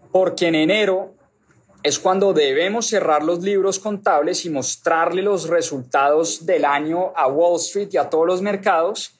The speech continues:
¿Y qué pasa si toda mi gente se va de vacaciones?". Y la respuesta de Reed Hastings es fantástica. Le dice a la directora de contabilidad,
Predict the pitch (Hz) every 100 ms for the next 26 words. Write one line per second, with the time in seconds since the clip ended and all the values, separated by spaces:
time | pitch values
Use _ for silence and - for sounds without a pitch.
0 | _ 185 175 185 196 208 226 220 214 -
1 | 180 196 220 175 160 196 - 196 147 147
2 | 170 180 190 - 254 139 117 - - _
3 | _ _ _ _ - 220 220 214 214 -
4 | - 226 220 254 233 208 196 220 214 -
5 | 220 214 208 - 220 202 190 220 - -
6 | 127 139 143 170 185 214 208 208 190 147
7 | 156 165 156 180 185 180 180 165 180 175
8 | 190 202 156 -